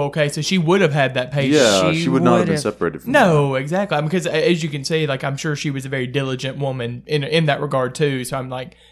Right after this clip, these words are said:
Speaker 1: absolutely not.
Speaker 2: Yeah.
Speaker 3: Yeah, yeah, exactly. I mean, that's not something that she would have, have been without.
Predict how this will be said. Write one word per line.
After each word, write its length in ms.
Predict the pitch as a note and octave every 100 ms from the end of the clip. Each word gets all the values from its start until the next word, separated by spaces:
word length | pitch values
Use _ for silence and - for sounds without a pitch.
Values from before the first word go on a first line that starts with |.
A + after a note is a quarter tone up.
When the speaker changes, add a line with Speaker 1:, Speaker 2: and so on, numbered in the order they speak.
| -
Speaker 1:
absolutely 580 | C#3 F#3 D#3 C#3+ C3 -
not. 280 | F#2+ C2 -
Speaker 2:
Yeah. 160 | G#2+ G#2+
Speaker 3:
Yeah, 240 | F#3+ C#3+ C3+
yeah, 140 | D#3+ D3+
exactly. 560 | D#3 C#3 C3+ C3 -
I 20 | D3
mean, 100 | D3
that's 180 | D#3+ -
not 220 | F3+ -
something 260 | E3+ D#3
that 100 | C#3+
she 160 | B2+ D3
would 100 | C#3
have, 100 | C#3 _ -
have 160 | C#3 - _
been 160 | C#3 C3
without. 400 | B2+ C3+ B2